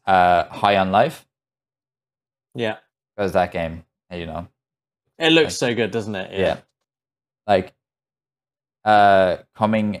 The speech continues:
Speaker 1: in at number two is Starfield, because it's very ambitious and don't care if people say it looks like No Man's Sky.
Speaker 2: Ah, you see, I would have included Starfield, but I thought, I mean, it got, it got announced, like,
Speaker 1: Yeah.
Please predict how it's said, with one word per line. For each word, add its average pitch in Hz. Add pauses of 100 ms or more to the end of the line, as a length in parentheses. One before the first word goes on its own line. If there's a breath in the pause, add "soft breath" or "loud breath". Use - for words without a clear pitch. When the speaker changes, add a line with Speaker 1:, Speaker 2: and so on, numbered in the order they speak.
Speaker 1:
in 101
at 95
number 90
two 190 (640)
is 90
Starfield, 139
because -
it's 80
very 82
ambitious 107
and 82 (200)
don't 80
care 82
if - (240)
people 85
say 85
it 85
looks 82
like -
No 85
Man's 82
Sky. 139 (1000)
Speaker 2:
Ah, 139
you 165
see, 202
I 202
would 214
have 190
included 165
Starfield, 170
but 147
I 143
thought, 156
I 143
mean, 160
it 147
got, 156
it 143
got 147
announced, 139
like, 110 (280)
Speaker 1:
Yeah. 98